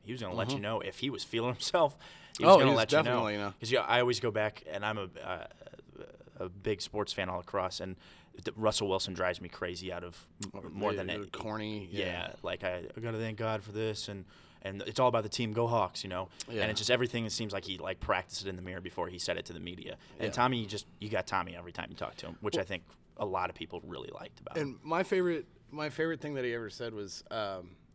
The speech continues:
Speaker 2: <laughs> we were talking, it was, like, two years ago. We were interviewing him. He was like, he got caught stealing, and the Cardinals said, like, they want him to be aggressive on the bases, and, and he's obviously fast enough to steal some bases. And he was running through how many stolen bases he had in the minors.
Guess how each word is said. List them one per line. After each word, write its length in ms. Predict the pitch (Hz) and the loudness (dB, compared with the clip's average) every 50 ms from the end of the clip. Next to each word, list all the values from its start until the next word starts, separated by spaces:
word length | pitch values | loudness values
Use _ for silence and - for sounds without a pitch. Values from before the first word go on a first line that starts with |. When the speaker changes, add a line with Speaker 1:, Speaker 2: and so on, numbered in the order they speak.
| - - - - - - - - - - - - - - - - | -20 -20 -20 -20 -20 -20 -20 -20 -20 -20 -20 -20 -20 -16 -10 -6
Speaker 2:
<laughs> 340 | - - - - - - - | -6 -4 -6 -8 -12 -12 -6
we 100 | 135 147 | -2 0
were 120 | 160 156 | 0 0
talking, 320 | 143 - 160 156 160 - 160 | 0 2 2 0 2 0 -2
it 20 | |
was, 80 | 139 113 | -4 -4
like, 120 | 110 - | -6 -8
two 160 | - - 196 | -6 -4 -4
years 260 | 208 135 131 127 113 101 | -2 -2 -2 -2 -4 -6
ago. 240 | 95 87 82 78 | -8 -8 -10 -8
We 120 | 80 90 104 | -4 -2 -2
were 100 | 107 101 | -2 -2
interviewing 400 | 113 117 110 113 110 107 107 107 | -2 -4 -4 -4 -4 -4 -4 -4
him. 120 | 104 101 | -4 -4
He 60 | 95 | -4
was 140 | 110 117 107 | -6 -6 -6
like, 140 | 101 67 64 | -8 -10 -10
he 60 | 110 135 | -4 -2
got 180 | 147 123 - | -2 -2 0
caught 240 | - 165 175 170 - | 2 2 2 2 0
stealing, 400 | - 156 147 147 139 139 139 135 - - - - - - - - - - - - | -2 -4 -2 -2 0 -2 -2 -4 -6 -10 -18 -20 -18 -18 -18 -18 -18 -18 -10 -2
and 380 | - 123 127 123 123 120 113 | 0 2 4 4 4 4 2
the 60 | 117 | 4
Cardinals 300 | 123 156 170 160 147 127 | 4 6 6 6 4 2
said, 180 | 120 131 143 131 | 0 -2 -2 -2
like, 80 | 131 120 | 0 0
they 80 | 127 | 0
want 140 | 131 135 135 | 0 0 0
him 40 | 131 | -2
to 60 | 123 | -2
be 100 | 120 123 | -2 -2
aggressive 320 | 120 117 127 120 - - 123 | -2 0 -2 -4 -4 -6 -6
on 80 | 117 | -6
the 80 | 113 107 | -4 -2
bases, 480 | 101 120 123 117 - 131 123 123 110 110 | 0 0 0 0 0 0 0 0 0 -2
and, 140 | 110 104 - 110 | -6 -6 -6 -8
and 100 | 135 110 | -8 -6
he's 360 | 98 127 123 107 - - - - | -4 -4 -4 -4 -4 -6 -2 0
obviously 320 | 127 120 117 - - 113 | 0 0 0 -2 -6 -4
fast 300 | - 123 110 110 - - | 0 0 0 0 0 -2
enough 100 | 117 101 | -6 -8
to 80 | - 101 | -8 -8
steal 200 | - - 127 120 | -6 -4 -4 -4
some 140 | - 120 | -4 -6
bases. 460 | 110 107 107 107 - - 107 104 95 - - - - - | -4 -4 -4 -4 -4 -4 -6 -6 -6 -8 -12 -16 -14 -8
And 100 | - 127 | -4 0
he 80 | 131 156 | 2 4
was 200 | 160 147 123 95 | 4 4 2 0
running 420 | 110 120 135 165 185 196 190 170 | -2 0 4 6 6 6 6 4
through 480 | 143 - - 156 170 170 156 139 131 117 | 2 -2 -2 0 2 4 6 6 4 4
how 220 | - - - 143 | 2 0 -2 0
many 160 | 143 143 143 127 | 0 0 -2 -2
stolen 300 | - - 139 135 123 110 | -4 -4 -4 -4 -2 -2
bases 360 | 113 120 120 - - 117 101 | 0 0 0 0 -2 -4 -6
he 160 | - - 127 | -6 -6 -6
had 260 | 107 98 113 110 113 | -4 -2 0 0 0
in 120 | 117 107 101 | 0 -2 -4
the 40 | |
minors. 600 | 95 95 95 95 104 110 117 131 151 156 151 - | -6 -4 -4 -2 -2 -2 -2 -2 -4 -4 -6 -10